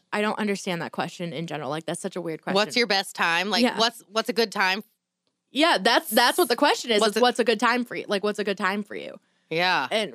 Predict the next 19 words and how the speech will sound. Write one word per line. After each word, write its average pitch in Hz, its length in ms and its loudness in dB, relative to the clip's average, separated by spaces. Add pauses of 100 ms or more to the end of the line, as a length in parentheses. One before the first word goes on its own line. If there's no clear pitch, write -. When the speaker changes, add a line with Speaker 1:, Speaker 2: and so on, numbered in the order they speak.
Speaker 1:
but 208 220 2
so 208 260 2
she 254 260 2
asks, 208 280 0
"What's 233 200 2
your 285 100 0
best 220 220 -2
time?" 170 360 -2
And 214 120 -2
his 240 220 0
response 202 380 0
is, 185 260 0
Speaker 2:
<clears throat> 214 580 -4
Speaker 1:
"The 240 60 -4
best 233 260 2
time 240 220 0
is 214 140 0
at 214 100 -2
night, 190 320 -2